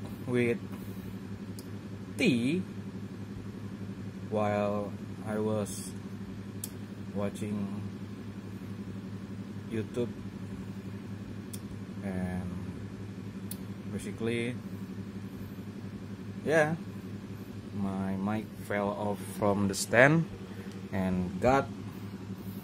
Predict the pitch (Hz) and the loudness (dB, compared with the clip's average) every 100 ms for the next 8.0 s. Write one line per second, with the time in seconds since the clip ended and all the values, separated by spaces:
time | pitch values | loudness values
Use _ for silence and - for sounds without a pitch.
0 | - - - - - - - - - - | -6 -6 -6 -6 -6 -6 -6 -6 -4 -4
1 | - - - - 123 156 - 123 101 113 | -6 -6 -6 0 4 4 6 6 6 4
2 | 131 - 104 117 120 98 - - - - | 2 2 6 8 8 6 -2 -4 -4 -4
3 | - - - - 190 339 415 269 139 131 | -6 -6 -6 -4 2 4 4 4 2 2
4 | 147 180 190 - 127 123 120 117 - - | 2 2 2 2 4 4 2 0 -2 -6
5 | - - - - - - - - - 98 | -6 -6 -6 -8 -6 -6 -6 -6 -6 2
6 | 139 135 127 127 131 131 - - - - | 6 6 6 6 2 -2 -6 -8 -8 -10
7 | - - - - - 101 104 107 123 127 | -10 -10 -10 -10 -6 0 2 2 2 0